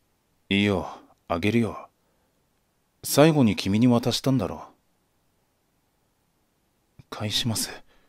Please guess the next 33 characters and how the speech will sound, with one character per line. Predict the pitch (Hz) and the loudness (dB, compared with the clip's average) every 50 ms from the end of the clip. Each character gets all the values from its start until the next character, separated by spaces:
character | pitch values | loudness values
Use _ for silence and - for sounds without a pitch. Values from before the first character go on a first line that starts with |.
| _ _ _ _ _ _ _ _ _ _ _ _ _ _ - | _ _ _ _ _ _ _ _ _ _ _ _ _ _ -10
お | 165 | -8
願 | - - 151 139 156 151 | -4 -2 -2 0 0 0
い | 147 | 0
で | 151 143 | 0 -2
す。 | - - 98 - - - - - - _ _ _ _ _ _ _ _ _ _ _ _ _ _ _ _ _ _ _ _ _ _ _ _ _ _ - | -2 -4 -6 -8 -12 -16 -20 -20 -20 _ _ _ _ _ _ _ _ _ _ _ _ _ _ _ _ _ _ _ _ _ _ _ _ _ _ -14
お | 170 - - | -10 -6 -4
願 | 127 120 120 - 131 131 131 | -2 -2 -2 -4 -6 -6 -4
い | |
だ | - - - | -4 -6 -6
か | - - | -6 -8
ら。」 | - - - - - - _ _ _ _ _ _ _ _ _ _ _ _ _ _ _ _ _ _ _ _ _ _ _ _ _ _ _ _ _ _ _ _ _ _ _ _ _ _ _ _ _ _ _ _ _ _ _ _ _ _ - | -8 -8 -10 -12 -14 -16 _ _ _ _ _ _ _ _ _ _ _ _ _ _ _ _ _ _ _ _ _ _ _ _ _ _ _ _ _ _ _ _ _ _ _ _ _ _ _ _ _ _ _ _ _ _ _ _ _ _ -2
僕 | 104 104 - - 92 | -2 -2 -2 -2 -8
は、 | 82 - - - - _ _ _ _ _ _ _ _ _ _ _ _ _ _ _ _ _ _ _ _ _ _ _ _ _ _ - | -8 -10 -12 -18 -20 _ _ _ _ _ _ _ _ _ _ _ _ _ _ _ _ _ _ _ _ _ _ _ _ _ _ -4
泣 | 95 92 87 - - 127 120 | 0 0 0 0 -2 -6 -4
き | - | -2
崩 | - 120 107 120 123 | -2 0 0 2 0
れ | 113 101 | 0 0
て | - - - | -2 -4 -4
し | - - - 82 80 | -2 -2 -2 -2 -4
ま | - - | -8 -12
っ | - _ - | -16 _ -16
た。 | - - - - - _ _ _ _ _ _ _ _ _ _ _ _ _ _ _ _ _ _ _ _ _ _ _ _ - - - - - - - - - - - | -16 -16 -16 -16 -20 _ _ _ _ _ _ _ _ _ _ _ _ _ _ _ _ _ _ _ _ _ _ _ _ -20 -20 -20 -20 -20 -20 -20 -20 -20 -14 -6
も | - 104 104 104 107 104 92 82 | -2 2 4 4 4 4 2 0
う | |
子 | - - - 95 | -4 -4 -4 -2
供 | 95 110 110 117 117 | -2 0 0 2 2
の | 120 120 | 2 0
僕 | 107 120 117 - - | 0 -2 -4 -6 -6
に | 95 90 85 | -8 -8 -8
は | 82 80 78 | -8 -10 -8
限 | 82 85 87 87 85 | -6 -6 -6 -6 -4
界 | - 92 87 85 - | -6 -6 -6 -6 -6
で、 | 92 87 85 85 - | -8 -8 -8 -10 -14